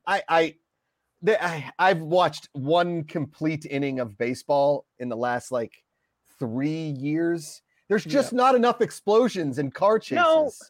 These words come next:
Speaker 3: no, it's because you're from Pittsburgh and your team's terrible.
Speaker 1: Well,
Speaker 2: That's not,
Speaker 1: that's true,
Speaker 2: that's
Speaker 1: but that doesn't have anything to do with the
Speaker 2: Yeah, those
Speaker 1: situation.
Speaker 2: things are mutually exclusive. I agree.
Speaker 1: Yes.
Speaker 2: Like we established, I don't, if I'm not actively eating a dog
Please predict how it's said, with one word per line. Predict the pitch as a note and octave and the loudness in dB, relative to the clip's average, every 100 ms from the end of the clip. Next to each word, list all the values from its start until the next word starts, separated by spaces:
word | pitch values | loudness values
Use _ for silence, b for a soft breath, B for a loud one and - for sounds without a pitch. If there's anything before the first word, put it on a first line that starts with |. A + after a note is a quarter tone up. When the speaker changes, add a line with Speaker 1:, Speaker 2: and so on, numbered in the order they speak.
| - | -8
Speaker 3:
no, | G#3 A#3+ A#3+ A#3 | 0 2 2 2
it's | A#3 A3 | 0 -2
because | A#3+ A3 A3 | -6 -2 -2
you're | A3 G#3+ | 0 -2
from | A3+ G3 | -4 -4
Pittsburgh | - B3 - D3+ C#3+ | -2 -2 -2 -4 -4
and | D3+ | -6
your | D3+ | -6
team's | A3+ A3 E3 | -6 -6 -8
terrible. | - G2+ - - - - | -12 -14 -16 -20 -20 -2
Speaker 1:
Well, | F3+ C4 | 4 6
Speaker 2:
That's | A#3+ D4 | 6 4
not, | |
Speaker 1:
that's | D4+ - | 2 -6
true, | - D4 C#4+ | 0 2 4
Speaker 2:
that's | B3+ | 4
Speaker 1:
but | C4 | 4
that | C4+ C4+ | 4 4
doesn't | C#4 B3+ | 4 4
have | B3 | 4
anything | C4 C4 B3 | 4 2 0
to | |
do | G3 D4 | 0 2
with | E4+ E3 D#3 | 0 -2 -6
the | E3 | -4
Speaker 2:
Yeah, | |
those | E3+ | 0
Speaker 1:
situation. | C3+ A#2+ | -2 -2
Speaker 2:
things | E3 D3+ | -6 -6
are | C3+ | -6
mutually | B2+ B2 B2 | -6 -8 -8
exclusive. | - A#2+ - A#2 - | -10 -12 -12 -12 -2
I | F3+ | 0
agree. | B3 G3+ | 4 4
Speaker 1:
Yes. | G3+ | 4
Speaker 2:
Like | G3+ | 4
we | A3 | 2
established, | - A3 G3 G3 - - D#3+ | 4 4 4 2 -2 -6 -2
I | F3+ A3 | 0 2
don't, | G3+ G3 - | 2 0 -2
if | F3+ E3+ | -4 0
I'm | G#3 A#3 G3 | 0 2 2
not | G3+ G3 - - | 2 0 -8 -2
actively | F3+ G3+ A3 E3 E3+ | 0 0 -2 -4 -4
eating | F3 E3+ E3 | -4 -2 -2
a | |
dog | D3 D#3+ D3+ D3+ | -2 0 0 -2